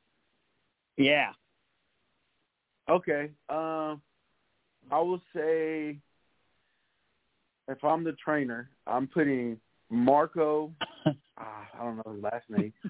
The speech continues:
Speaker 2: but Marco, if he's listening, Marco, I'm putting you through
Speaker 1: <laughs>
Speaker 2: the sled drives for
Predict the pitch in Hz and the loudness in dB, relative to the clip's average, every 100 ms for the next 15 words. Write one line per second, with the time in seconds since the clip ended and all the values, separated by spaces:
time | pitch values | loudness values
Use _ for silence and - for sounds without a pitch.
0 | - 123 151 135 - _ 127 135 151 165 | -8 0 2 2 -2 _ -4 0 0 -2
1 | 151 147 135 135 139 139 139 139 131 113 | -4 -4 -6 -8 -10 -12 -8 -10 -10 -18
2 | 117 120 _ _ - 123 139 147 143 135 | -16 -18 _ _ -12 -2 0 0 -2 -4
3 | 139 143 127 143 165 - 151 135 - - | -4 -6 -6 -6 -6 0 2 2 -2 -4
4 | - _ - - _ - 117 135 143 139 | -10 _ -20 -20 _ -16 0 4 6 6
5 | 135 135 131 131 123 120 190 - _ 185 | 4 4 4 2 0 -2 -4 -4 _ -8
6 | - - 196 - _ _ _ _ _ _ | -8 -6 -6 -6 _ _ _ _ _ _
7 | _ _ _ _ _ _ - - 151 160 | _ _ _ _ _ _ -20 -2 4 4
8 | 180 151 139 131 127 123 123 120 _ _ | 4 -2 -2 -2 -2 -4 -6 -10 _ _
9 | 123 123 120 | _ -10 -10